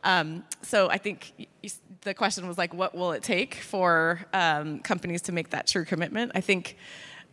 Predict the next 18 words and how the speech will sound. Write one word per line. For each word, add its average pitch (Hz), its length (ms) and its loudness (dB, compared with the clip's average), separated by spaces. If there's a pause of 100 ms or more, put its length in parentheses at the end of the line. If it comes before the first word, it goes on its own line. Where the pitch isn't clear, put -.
there 185 260 6
are 175 200 6
a 185 40 2
whole 240 200 4
s-, - 300 -2
host 233 300 4
of 208 120 0
recommendations 190 1000 2
that 180 180 0
we, 175 120 -2
like, 160 160 0
outline 175 320 2
in 170 100 -4
the 156 80 -4
report, 202 480 -2
but 185 200 2 (400)
at 180 180 0
the 180 220 2